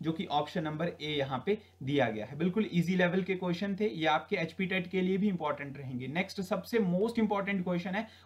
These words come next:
और ज्यादातर गलती जो है वो हम इन्हीं question में करते हैं।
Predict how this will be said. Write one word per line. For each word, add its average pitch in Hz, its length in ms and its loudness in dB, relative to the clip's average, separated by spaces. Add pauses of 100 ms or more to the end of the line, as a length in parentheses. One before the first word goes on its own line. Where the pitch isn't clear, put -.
(100)
और 165 140 2
ज्यादातर 196 440 6
गलती 180 340 4
जो 190 100 2
है 170 160 2
वो 180 120 2
हम 208 200 2
इन्हीं 185 480 4
question 151 300 -2
में 170 160 -4
करते 123 320 -4
हैं। 95 140 -12